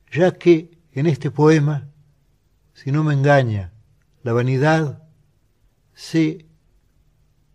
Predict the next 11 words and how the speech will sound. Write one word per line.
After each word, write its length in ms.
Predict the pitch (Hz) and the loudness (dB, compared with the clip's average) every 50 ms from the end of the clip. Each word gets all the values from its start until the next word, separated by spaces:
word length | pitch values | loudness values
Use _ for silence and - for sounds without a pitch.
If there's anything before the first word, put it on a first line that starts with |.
| _ _ _ | _ _ _
aunan 720 | - 127 147 170 180 180 175 165 165 165 160 151 135 - - _ _ _ _ _ _ _ _ _ _ _ _ _ _ _ _ _ | -6 0 6 6 6 6 6 4 0 -2 -4 -6 -10 -14 -18 _ _ _ _ _ _ _ _ _ _ _ _ _ _ _ _ _
lo 400 | 135 131 131 123 110 101 - _ _ _ _ _ | -2 -2 -2 -2 -2 -8 -14 _ _ _ _ _
patético 880 | 131 123 - - 175 175 175 175 - 165 151 - - 165 156 151 147 - _ | -8 -8 0 6 6 6 6 6 0 -6 -8 -8 -10 -12 -12 -12 -16 -20 _
y 120 | - 123 120 | -10 -8 -4
lo 360 | 135 139 127 120 110 104 - _ _ _ _ _ _ _ _ _ | -2 -2 -2 -2 -6 -12 -20 _ _ _ _ _ _ _ _ _
humorístico. 840 | _ 120 123 131 127 131 139 127 - - - 98 - 98 95 80 - _ _ _ _ _ _ _ _ _ _ _ _ _ _ _ _ _ _ _ _ _ _ _ _ | _ -6 -4 -2 0 0 0 -2 -2 -6 -12 -12 -12 -12 -14 -16 -16 _ _ _ _ _ _ _ _ _ _ _ _ _ _ _ _ _ _ _ _ _ _ _ _
El 180 | 147 147 156 156 | -2 0 2 4
golem 600 | 156 180 190 180 151 135 117 104 98 92 92 - - _ _ _ _ _ | 6 8 8 6 6 4 0 -2 -4 -8 -12 -16 -20 _ _ _ _ _
es 280 | 156 165 180 135 - | 4 4 4 4 2
al 140 | 160 175 147 | -2 -2 -2
rabino 680 | 143 151 151 139 147 165 151 127 113 101 95 90 90 | 0 0 0 2 2 2 2 0 -2 -4 -6 -8 -12